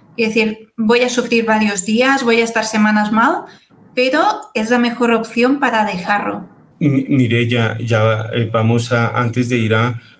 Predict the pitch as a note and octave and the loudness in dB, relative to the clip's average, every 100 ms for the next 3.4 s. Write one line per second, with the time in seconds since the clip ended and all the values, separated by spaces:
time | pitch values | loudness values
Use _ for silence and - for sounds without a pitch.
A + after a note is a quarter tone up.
0 | - A2+ A2 A#2+ A2 A#2+ A#2+ A#2+ A2 - | -4 -2 0 0 0 0 0 0 -2 -2
1 | A#2+ A2 G#2+ G2 G#2+ A2 A2 - _ _ | -2 -2 -6 -4 0 0 -2 -12 _ _
2 | _ _ _ _ - D#3 D3+ F3 F3+ D3 | _ _ _ _ -4 -2 0 -4 -2 0
3 | A#2+ A#2 A#2+ - | 2 2 2 -4